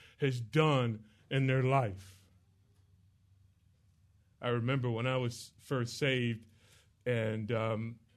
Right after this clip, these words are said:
you know, in college and going back to Orlando where I grew up,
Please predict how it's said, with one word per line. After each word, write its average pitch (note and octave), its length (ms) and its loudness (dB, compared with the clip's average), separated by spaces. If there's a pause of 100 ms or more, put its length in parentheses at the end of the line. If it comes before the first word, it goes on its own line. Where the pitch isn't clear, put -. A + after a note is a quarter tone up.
(220)
you C#3+ 120 -4
know, A2+ 240 -4
in C3+ 160 -2
college B2+ 720 2
and A2+ 220 -4
going C#3 340 2
back C#3 320 4 (540)
to C#3 140 -2
Orlando C3 880 2
where B2+ 200 -4
I A#2+ 60 -2
grew A#2+ 260 0
up, C#3 220 0